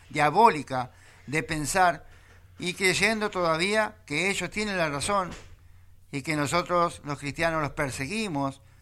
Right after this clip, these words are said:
o los discriminamos. Y no se trata de eso, porque Dios ama a toda la humanidad y nosotros como hijos de Dios también, pero lo que no aprobamos son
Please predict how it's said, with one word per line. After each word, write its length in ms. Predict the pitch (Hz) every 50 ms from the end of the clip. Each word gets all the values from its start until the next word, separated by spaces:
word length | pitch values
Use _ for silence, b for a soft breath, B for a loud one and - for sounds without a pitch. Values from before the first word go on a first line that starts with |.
| b b b
o 120 | b 135 139
los 140 | 143 147 147
discriminamos. 920 | 139 143 - 143 123 127 131 143 170 170 156 135 113 104 101 - - - - -
Y 160 | 120 113 123
no 100 | 135 170
se 140 | 156 160 180
trata 280 | 147 190 190 190 180 165
de 140 | 185 208 214
eso, 380 | 202 - - 151 151 156 - - b b b b b b b b b b -
porque 640 | - 131 123 - 147 139 139 139 135 135 135 131
Dios 280 | 139 170 190 185 175 190
ama 200 | 175 175 165 156
a 100 | 151 151
toda 180 | - 185 180 170
la 80 | 156
humanidad 640 | 147 135 131 131 139 156 190 208 214 214 214 214 226 - -
y 80 | - 135
nosotros 320 | 131 123 165 156 165 160
como 200 | 143 143 135 143
hijos 220 | 160 151 - 143
de 80 | 135 139
Dios 180 | 151 165 156 -
también, 560 | - 135 131 131 131 175 196 202 202 196 - b b b b b b b b b b b
pero 160 | 143 139 143
lo 140 | 151 160 160
que 120 | 156 156
no 220 | 160 175 190 190
aprobamos 640 | 190 190 185 190 214 214 202 196 208 214 208 202 160
son 400 | - 156 151 151 156 160 170 -